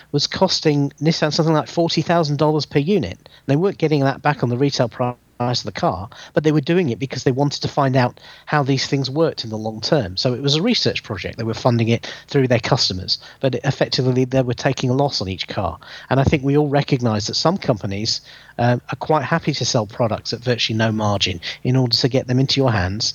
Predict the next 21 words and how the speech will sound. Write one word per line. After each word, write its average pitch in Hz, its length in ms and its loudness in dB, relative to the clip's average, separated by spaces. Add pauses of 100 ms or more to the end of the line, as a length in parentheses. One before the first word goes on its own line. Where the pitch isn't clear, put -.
(240)
and 120 120 0
to 123 100 0
try 139 220 2
and 143 80 2
understand 135 400 0
how 117 100 2
they 113 100 2
work, 101 260 -6 (280)
or 147 220 2
to, 143 240 2 (640)
uh, 143 140 2
bolster 147 460 2
up - 160 -2
another 143 260 2
part 160 300 0
of 139 120 -6
their, 151 200 4
of 139 240 -4
their 151 140 4
product 147 420 0
ecosystem. - 1200 -4